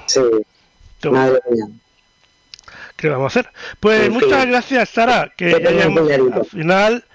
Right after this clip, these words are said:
Speaker 2: del programa de hoy. Un placer,
Speaker 1: Así
Speaker 2: como
Speaker 1: es.
Speaker 2: siempre.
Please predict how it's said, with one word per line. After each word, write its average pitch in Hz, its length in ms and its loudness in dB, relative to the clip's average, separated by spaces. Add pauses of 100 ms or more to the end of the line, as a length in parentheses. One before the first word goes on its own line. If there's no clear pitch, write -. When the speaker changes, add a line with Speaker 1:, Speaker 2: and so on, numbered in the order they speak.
(360)
Speaker 2:
del 165 200 0
programa 170 380 0
de 170 180 2
hoy. 208 300 0
Un 175 360 -4
placer, 160 340 -2
Speaker 1:
Así 151 120 -2
Speaker 2:
como 143 140 2
Speaker 1:
es. 135 80 -4
Speaker 2:
siempre. 185 580 -2